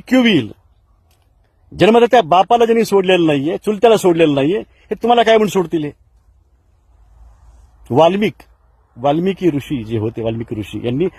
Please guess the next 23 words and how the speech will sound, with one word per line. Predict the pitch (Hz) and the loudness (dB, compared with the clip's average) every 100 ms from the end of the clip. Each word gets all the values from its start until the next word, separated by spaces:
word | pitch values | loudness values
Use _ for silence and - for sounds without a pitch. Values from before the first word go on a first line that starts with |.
| - | -4
रामायण | 120 131 160 165 | 0 2 2 0
लिहिलेलं | 131 107 107 | 0 -4 -8
आहे, | - - _ _ _ _ _ | -12 -20 _ _ _ _ _
सत्य | - 208 - 208 | -4 -2 2 2
न्यायाचं | 175 175 175 180 | 4 4 4 2
रामायण | 156 143 135 | 0 0 -2
लिहिलेलं | 107 95 92 | -4 -8 -12
आहे. | 80 - _ _ _ _ _ _ _ _ - _ _ - - | -14 -20 _ _ _ _ _ _ _ _ -20 _ _ -20 -2
तुम्ही | 147 | 0
असे | 156 151 | 2 2
गंध | 147 151 | 2 4
हे | 151 143 | 2 2
ते | 147 | 2
लावता | 135 127 139 | 2 2 0
सगळं, | 123 120 123 117 | -4 -2 -2 -4
धार्मिक | 110 117 123 117 | -4 -4 -4 -4
वाटावं, | 104 107 107 | -6 -6 -8
धार्मिक. | 98 98 98 98 - - - | -8 -8 -8 -10 -14 -20 -16
धनंजय | 98 123 143 | -8 -2 0
मुंडे | 180 190 | 2 2
पण | 165 | 2
लावतात | 139 123 113 | 0 0 -6
ते. | - | -10